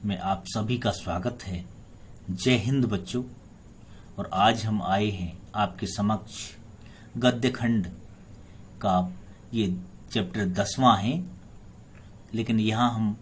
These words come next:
गद्य खंड का पहला चैप्टर शुरू कर रहे हैं, नेताजी का चश्मा। देखिए, कहते हैं कि लोग चले जाते हैं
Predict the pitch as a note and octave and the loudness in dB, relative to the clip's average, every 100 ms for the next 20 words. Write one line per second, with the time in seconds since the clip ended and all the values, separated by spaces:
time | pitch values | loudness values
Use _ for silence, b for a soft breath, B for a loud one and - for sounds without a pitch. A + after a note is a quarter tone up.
0 | - G2 G#2+ G#2+ G#2 G#2 G2+ G2 F2+ F#2+ | -6 -2 0 0 0 2 0 0 -2 0
1 | A2+ A2 G#2 F2+ - F2+ - G2+ G2+ G2 | 2 2 0 -6 -6 -8 -4 -2 0 0
2 | F2 E2 E2+ F#2+ B2+ C3 - B B B | 0 -2 -4 -2 -4 -4 -14 B B B
3 | G#2 A2+ G#2+ G2 F#2 F2+ G2 - - E2 | 2 2 4 2 2 -2 -4 -4 -8 -10
4 | C#2+ - - - - - - - B B | -12 -16 -20 -20 -20 -18 -18 -18 B B
5 | B B B C#3 F3 F3+ F3+ E3 E3 E3+ | B B B 2 6 6 6 4 6 8
6 | F3+ F3+ C3 C3+ C3 B2+ A#2+ A#2+ G#2+ F#2+ | 8 8 6 4 2 0 2 4 4 2
7 | G#2+ G#2 A2+ | 0 0 -2